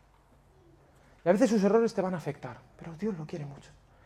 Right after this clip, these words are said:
Y tú no sabes lo que la providencia de Dios puede hacer a través de ti, con ese Julio. Pablo cre-, creía que él lo que tenía que hacer era llegar a César.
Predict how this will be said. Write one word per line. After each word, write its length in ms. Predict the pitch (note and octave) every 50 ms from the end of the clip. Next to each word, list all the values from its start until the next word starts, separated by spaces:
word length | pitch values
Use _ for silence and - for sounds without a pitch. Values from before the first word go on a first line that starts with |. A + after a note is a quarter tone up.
| _ - - -
Y 40 | D3
tú 120 | - A3+
no 80 | A#3+ A3
sabes 280 | - A#3 A3+ A3+ G3+ E3+
lo 140 | G3 F#3+
que 60 | - F3
la 100 | E3 D#3
providencia 360 | D#3+ D#3 E3 F#3 F#3+ - F#3
de 60 | E3
Dios 120 | E3+ E3+
puede 200 | E3+ F3+ F3 D#3
hacer 280 | D3+ D3 - E3 D#3+ D3+
a 40 | D3+
través 240 | C#3+ C3+ C#3+ D#3+ D3
de 120 | C#3 C3
ti, 200 | - C#3+ C3+ A#2 - - _ - _ _ _ _ _ _ _ _
con 180 | - - C#3+ C#3+
ese 160 | D#3 - -
Julio. 340 | D3 - - D3+ C#3 - - - - - _ _ _ _ _ _ _ _ _ _ _ _ _ _
Pablo 300 | - G3 A#3 C4+ C4+ B3+
cre-, 260 | - G#3+ G#3+ G#3 G#3
creía 400 | - - F#3+ F#3 A3 B3 B3 A3
que 80 | - G#3+
él 60 | G#3+
lo 80 | A3 G#3+
que 80 | G#3
tenía 220 | - G3+ F#3+ G#3 G#3
que 80 | G#3
hacer 160 | E3+ D#3+ G3+ G3+
era 120 | G3+ F#3+
llegar 280 | F3+ E3 D#3+ E3+ F3 E3+
a 60 | D3
César. 360 | - D#3+ D3 - - G#2+ G#2